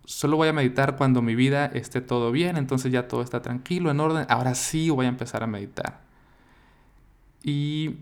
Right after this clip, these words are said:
y realmente no hay momento perfecto. El momento perfecto para meditar es aquí y ahora, ya.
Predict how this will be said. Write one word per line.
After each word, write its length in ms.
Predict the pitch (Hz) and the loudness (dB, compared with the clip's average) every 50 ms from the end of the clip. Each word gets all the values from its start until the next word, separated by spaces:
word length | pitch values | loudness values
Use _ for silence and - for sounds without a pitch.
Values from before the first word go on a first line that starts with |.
| - - | -6 -2
y 100 | - 156 | 0 0
realmente 400 | 156 175 185 190 202 196 220 208 | 2 2 2 2 2 2 2 2
no 340 | 196 170 175 175 190 233 254 | 2 4 4 4 6 8 8
hay 80 | 254 | 8
momento 380 | 240 202 170 151 139 131 139 131 | 8 6 4 4 2 0 0 -2
perfecto. 560 | 127 123 127 - 123 - - - - - - - | -2 -2 -2 -2 -4 -4 -4 -8 -10 -10 -4 -2
El 100 | 139 135 | 2 4
momento 360 | 135 139 143 147 143 196 190 | 4 6 4 4 2 2 2
perfecto 440 | 196 156 143 135 147 139 - - 175 | 2 2 2 2 0 2 0 0 2
para 160 | 147 147 131 | 2 4 4
meditar 380 | 127 117 117 117 - 135 131 | 4 4 2 2 2 2 2
es 320 | 143 143 143 - - - - - | 2 0 -2 -6 -12 -14 -10 -8
aquí 300 | - 127 - - - 170 | -8 -8 -4 -2 -2 0
y 140 | 185 175 175 | 2 2 2
ahora, 440 | 156 139 147 165 156 120 120 - - - | 4 4 4 4 4 2 0 -4 -6 -2
ya. 420 | 127 131 135 147 139 - - - | 0 0 2 0 0 -4 -10 -16